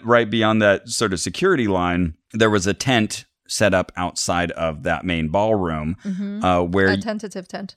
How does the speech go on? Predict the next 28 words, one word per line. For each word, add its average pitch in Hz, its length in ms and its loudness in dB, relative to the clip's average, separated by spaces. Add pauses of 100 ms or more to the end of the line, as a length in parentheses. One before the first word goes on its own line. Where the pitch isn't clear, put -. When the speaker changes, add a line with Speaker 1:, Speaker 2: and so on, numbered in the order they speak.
Speaker 1:
y-, 117 120 2
you 113 240 2
could 117 220 0
get 113 320 0
into 107 840 0
a 95 180 0
line 104 680 0
or 101 180 -2
two 107 180 -2
or 101 120 2
three. 101 460 -2 (400)
I 98 140 0
liked 107 440 0
the 98 160 -2
line 110 260 4
on 101 120 4
the 90 80 0
left. 101 240 2
It 78 100 -4
was 92 160 -4
called 87 340 0 (220)
retreatants. 107 1000 0 (300)
Speaker 2:
Yes, 247 640 -2
that's - 240 -2
a - 40 -12
pretty 247 160 -2
good 190 160 -6
word. 165 320 -6